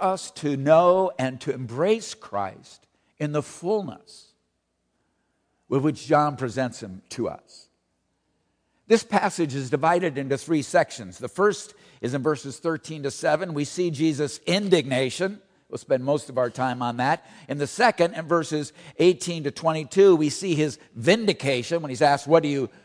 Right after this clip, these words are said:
what sign do you do to show us you have authority to do these things?" And then thirdly, in verses thirty-five to twenty-five, twenty-three to twenty-five, we see his hesitation. He was not entrusting himself to anyone.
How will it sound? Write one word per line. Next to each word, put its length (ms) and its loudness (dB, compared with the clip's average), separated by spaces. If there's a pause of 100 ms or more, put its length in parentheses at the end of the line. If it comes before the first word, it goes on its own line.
(100)
what 180 4
sign 460 0
do 60 -2
you 80 0
do 280 0
to 80 -2
show 320 6
us 180 0
you 80 0
have 140 4
authority 480 -4
to 80 -8
do 180 -2
these 240 -6
things?" 340 -6 (320)
And 200 2
then 160 0
thirdly, 500 4
in 140 -4
verses 380 0
thirty-five 640 2
to 40 -12
twenty-five, 720 -6 (460)
twenty-three 580 -2
to 80 -10
twenty-five, 720 -4 (160)
we 160 6
see 240 -4
his 240 2 (140)
hesitation. 760 -8 (460)
He 100 0
was 160 -4
not 200 0
entrusting 580 -8
himself 500 0
to 160 -14
anyone. 440 -10